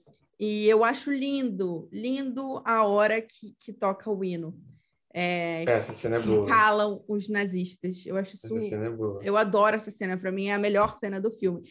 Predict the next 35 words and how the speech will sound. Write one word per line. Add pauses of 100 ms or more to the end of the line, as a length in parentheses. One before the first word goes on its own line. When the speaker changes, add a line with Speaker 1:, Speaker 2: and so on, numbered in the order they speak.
(180)
Speaker 1:
E
é
justamente
depois
dessa
cena (440)
que
as
<laughs>
coisas
começam
a,
a,
tipo,
a,
a
apertar
pro
Rick,
né? (420)
Porque
aí
fecham
o
bar. (720)
Fala
assim,
"Não,
Speaker 2:
É. (120)
Speaker 1:
como
assim? (340)
Tá
errado
isso
aqui."